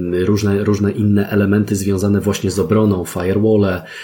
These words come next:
e, systemy właśnie wykrywające intruzów albo blokujące tych intruzów, e, zapory ogniowe, więc, e,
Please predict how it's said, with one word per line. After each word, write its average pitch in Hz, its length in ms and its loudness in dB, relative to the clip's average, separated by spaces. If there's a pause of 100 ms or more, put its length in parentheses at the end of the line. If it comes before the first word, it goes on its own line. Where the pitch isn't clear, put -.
(140)
e, - 120 -2
systemy 95 540 -2
właśnie 92 420 -4
wykrywające 101 800 2
intruzów 92 760 -2
albo 85 280 -4
blokujące 110 600 4
tych - 200 -2
intruzów, 90 720 -2 (320)
e, 87 100 -2
zapory 107 420 2
ogniowe, 92 720 0
więc, 95 540 -2
e, 98 320 -2